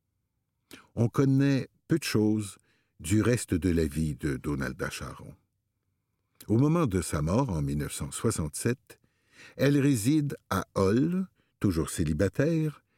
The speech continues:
et son militantisme syndical des années mille neuf cent vingt et mille neuf cent trente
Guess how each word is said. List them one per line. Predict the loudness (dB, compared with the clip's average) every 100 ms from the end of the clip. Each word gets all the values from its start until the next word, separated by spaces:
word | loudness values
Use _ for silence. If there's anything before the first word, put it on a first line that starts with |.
| _ _ _ -2
et | 0
son | 2 2
militantisme | 4 4 2 2 0 0 -4 -2 -2
syndical | 0 0 -2 0 0
des | 2 2 0
années | 2 2
mille | 2 4
neuf | 2
cent | 0 0 2
vingt | 2
et | 2
mille | 2
neuf | 2 0
cent | 0 -2
trente | 0 0 0 -2